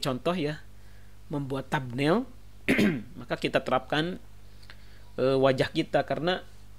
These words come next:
semakin wajah semacam ini kan, eh, Mister Beast itu kan ganteng ya, ada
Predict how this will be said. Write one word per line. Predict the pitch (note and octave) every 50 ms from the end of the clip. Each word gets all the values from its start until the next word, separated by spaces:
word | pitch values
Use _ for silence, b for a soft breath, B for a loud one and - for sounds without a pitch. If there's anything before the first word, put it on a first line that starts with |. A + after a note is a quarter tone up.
| - b b b b b b b b b
semakin | b - - - D3 C#3+ - D#3+ C#3+ C#3+
wajah | C#3 C3+ C3 C3 B2 C#3 D3 C3 B B B B B B B - - - - - - - - - - - - - - - - - - - - - - - - - - - - - - - - -
semacam | - - C3+ C#3 C#3 - C#3 C3+ D3+ F3+
ini | A3+
kan, | - - A#3 A3+ G#3+ - -
eh, | C#3+ C#3+ C#3+ C#3+
Mister | D3 D3 C#3+ - - D3 C#3
Beast | - C#3+ - - D3+
itu | -
kan | - - A2 G#2+ A2+
ganteng | C3+ A2+ G#2+ A2+ A#2 - - B2+ B2+ B2+ B2+ B2+ B2+
ya, | B2 C3 D3 B2+ - -
ada | - C3 C3 C3 A#2+ -